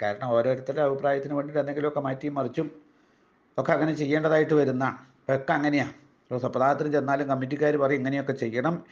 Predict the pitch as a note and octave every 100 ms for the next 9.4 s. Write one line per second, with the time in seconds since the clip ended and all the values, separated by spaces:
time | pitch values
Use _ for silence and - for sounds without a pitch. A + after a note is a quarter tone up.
0 | - - C#3 C3+ B2 B2+ C3+ C3+ C3 C3
1 | A#2+ A2+ C3+ C3 B2 D#3 E3+ - _ -
2 | B2+ C3 B2 C3 D3 D#3+ D#3+ C3+ C3 B2+
3 | B2 C3+ D3 A2+ D#3 D3 C#3+ C#3 B2 -
4 | C3 C3+ B2+ B2 A2 - - C3 C3+ B2+
5 | G#2+ A#2 A2+ G#2+ C3+ C3+ - - - -
6 | - A2+ A2+ A2+ A#2 C3 B2+ A#2 A2 A2+
7 | A2 A2+ B2 B2 B2 A2 G#2+ G#2 G2 F2+
8 | F2+ F#2 - G#2+ A#2 A2 A#2+ A#2+ B2 A#2
9 | G#2 G2+ F#2+